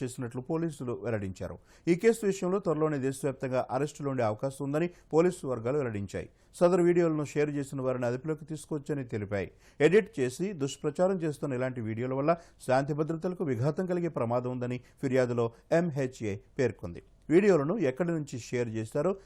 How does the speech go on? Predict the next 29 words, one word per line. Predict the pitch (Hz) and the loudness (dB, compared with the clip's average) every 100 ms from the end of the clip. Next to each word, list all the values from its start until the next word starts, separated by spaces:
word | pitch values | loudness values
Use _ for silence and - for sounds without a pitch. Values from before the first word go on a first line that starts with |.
| - | -4
తెలియజేస్తే | 131 139 151 139 - 135 | 0 2 0 -2 -6 -6
కొన్ని | 123 113 104 | -4 -4 -4
లింకులను | 120 147 139 135 | -4 -4 -6 -2
కూడా | 131 110 - - 104 | 0 -2 -4 -14 -8
జత | 104 - | -8 -6
చేశారు. | 95 - 90 - - _ _ _ _ _ _ - | -10 -8 -12 -14 -20 _ _ _ _ _ _ 4
అమిత్ | 196 240 - | 4 2 2
షా | 208 | 2
ఈ | 208 | 2
నెల | 180 175 160 | 2 4 4
ఇరవై | 170 180 | 4 2
మూడున | 160 160 185 160 | 0 0 0 0
తెలంగాణలో | 151 151 151 165 151 | 0 2 0 0 -2
జరిగిన | 139 131 131 104 - _ - | -2 -2 -2 -4 -6 _ 0
విజయ్ | 151 208 240 - | 4 4 4 0
సంకల్ప్ | 180 180 165 160 | 0 0 -2 -2
సభలో | 160 143 135 143 | -2 0 0 2
పాల్గొన్నారు. | 135 135 117 - - 123 | 0 0 0 -2 -6 -4
అక్కడ | 151 | -2
మాట్లాడుతూ | 135 131 135 151 151 139 - _ - | 0 0 0 -2 0 0 -2 _ 0
బీజేపీ | 143 208 240 233 | 2 4 4 6
అధికారంలోకి | 175 180 196 190 180 170 | 4 4 2 2 0 -2
వస్తే | 156 185 | -2 -2
రాజ్యాంగ | 170 139 139 165 190 180 | 4 4 4 2 2 2
విరుద్ధమైన | 165 139 151 147 139 | 0 -2 -4 -2 -2
ముస్లిం | 127 - 156 135 | -4 -4 -2 -2
రిజర్వేషన్లను | 135 135 131 135 127 120 - _ - 110 | -2 -4 -4 -4 -4 -4 -8 _ -8 0
రద్దు | 131 175 175 | 2 2 0
చేస్తాం, | 131 - 139 | -2 2 0